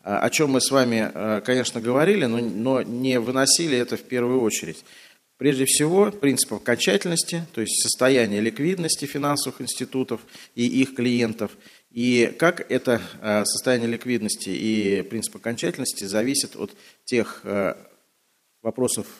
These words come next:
безопасности, которые мы с вами обсуждаем. Э, если говорить более детально об этом документе, есть четыре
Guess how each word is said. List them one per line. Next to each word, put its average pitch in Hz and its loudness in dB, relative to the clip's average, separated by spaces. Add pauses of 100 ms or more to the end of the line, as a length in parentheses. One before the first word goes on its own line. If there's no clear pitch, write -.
безопасности, 120 0
которые 123 0
мы 104 -4
с - -6
вами 110 -2
обсуждаем. 90 -6 (2250)
Э, 107 0 (680)
если 156 2
говорить 135 4 (220)
более 120 2
детально 131 2
об 110 2
этом 113 0
документе, 127 -4
есть 160 -2
четыре 104 0